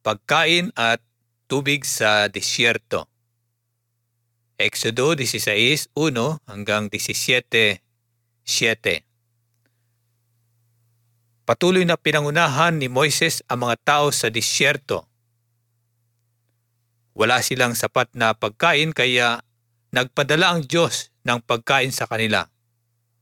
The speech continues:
Tuwing umaga, nalalatagan ang lupa ng maninipis na mga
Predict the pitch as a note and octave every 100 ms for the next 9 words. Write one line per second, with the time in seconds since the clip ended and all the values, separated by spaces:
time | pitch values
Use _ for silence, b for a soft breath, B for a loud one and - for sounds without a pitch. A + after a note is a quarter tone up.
0 | _ _ _ _ _ _ _ - G#2+ D3
1 | D3 B2+ D3+ E3 D#3+ F#3 F#3+ - _ _
2 | _ _ _ _ _ G#2+ A#2 D#3+ F3 -
3 | E3+ E3+ E3 E3 D3 C#3+ D#3+ D#3 F3 D3+
4 | _ _ _ _ _ _ _ - A2 B2+
5 | C3 C3 C3+ C3+ C#3 - D#3+ - C#3+ C#3
6 | C3+